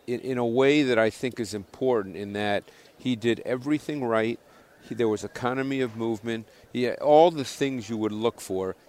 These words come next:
he did here, and he threw the ball better here than he did on his tape. In fact, I talked to a couple of coaches who said that the tape wasn't as good as his performance here.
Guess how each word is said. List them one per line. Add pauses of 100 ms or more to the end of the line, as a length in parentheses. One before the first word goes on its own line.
he
did
here,
and
he
threw
the
ball
better
here (400)
than
he
did
on
his
tape.
In
fact,
I
talked
to
a
couple
of
coaches
who
said (360)
that (120)
the
tape
wasn't
as
good
as
his
performance
here.